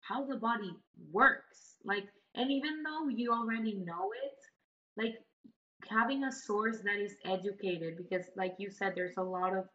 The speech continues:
misinformation. And that is the power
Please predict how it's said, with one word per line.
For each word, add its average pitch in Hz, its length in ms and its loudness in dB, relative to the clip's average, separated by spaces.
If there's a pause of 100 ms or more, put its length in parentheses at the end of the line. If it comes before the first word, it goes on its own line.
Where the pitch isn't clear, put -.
(300)
misinformation. 185 1200 -4 (400)
And 196 200 0 (160)
that 208 260 4
is 240 240 0
the 220 160 -2 (120)
power 190 640 2